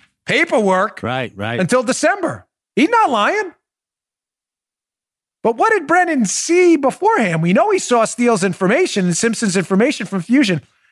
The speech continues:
Speaker 1: How exactly did he see that? Well, there are options, to be fair. First is they met with him, which I doubt. No one's gonna leave that kind of footprint.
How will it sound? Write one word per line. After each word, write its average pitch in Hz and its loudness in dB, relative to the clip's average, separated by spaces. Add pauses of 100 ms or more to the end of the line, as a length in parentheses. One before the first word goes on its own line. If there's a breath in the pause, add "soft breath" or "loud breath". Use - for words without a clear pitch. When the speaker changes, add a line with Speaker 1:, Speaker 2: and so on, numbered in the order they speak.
Speaker 1:
How 480 0
exactly 190 -2
did 170 2
he 165 0
see 165 -2
that? - -8 (1300)
Well, 370 0
there 349 2
are 359 2
options, 214 0
to 233 0
be 214 2
fair. 143 -2
First 254 -2
is 233 -4
they 170 -2
met 175 -4
with 196 -4
him, 156 -2
which 202 -2
I 143 -2
doubt. 120 -6 (760)
No 180 0
one's 180 -2
gonna 151 -2
leave 143 -2
that 131 -4
kind 131 -4
of 107 -8
footprint. 135 -6